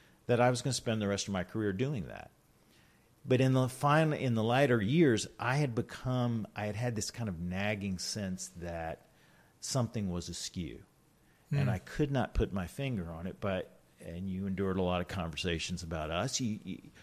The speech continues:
Speaker 1: about that between us, where I just had this sense that something was not right, well before that change actually happened.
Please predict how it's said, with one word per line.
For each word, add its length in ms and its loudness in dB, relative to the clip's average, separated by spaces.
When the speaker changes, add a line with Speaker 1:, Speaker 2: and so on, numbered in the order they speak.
Speaker 1:
about 420 0
that 380 -4
between 400 0
us, 400 -4
where 540 4
I 100 -2
just 300 2
had 220 2
this 140 2
sense 380 0
that 180 -6
something 400 -2
was 120 -6
not 240 -2
right, 320 -4
well 320 8
before 440 6
that 260 6
change 420 2
actually 380 0
happened. 760 -6